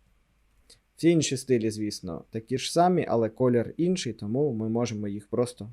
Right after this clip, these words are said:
деякі властивості принаймні, продублювати. Значить, ми йдемо в фігму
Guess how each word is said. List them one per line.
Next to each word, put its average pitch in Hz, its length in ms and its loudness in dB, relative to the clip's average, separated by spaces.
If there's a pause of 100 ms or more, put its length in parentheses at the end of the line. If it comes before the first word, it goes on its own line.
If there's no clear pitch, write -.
(140)
деякі 117 380 0
властивості 143 640 2
принаймні, 120 580 0 (300)
продублювати. 110 720 2 (1600)
Значить, 120 600 -4
ми 151 160 2
йдемо 107 380 -2
в 92 40 -8
фігму 113 520 -4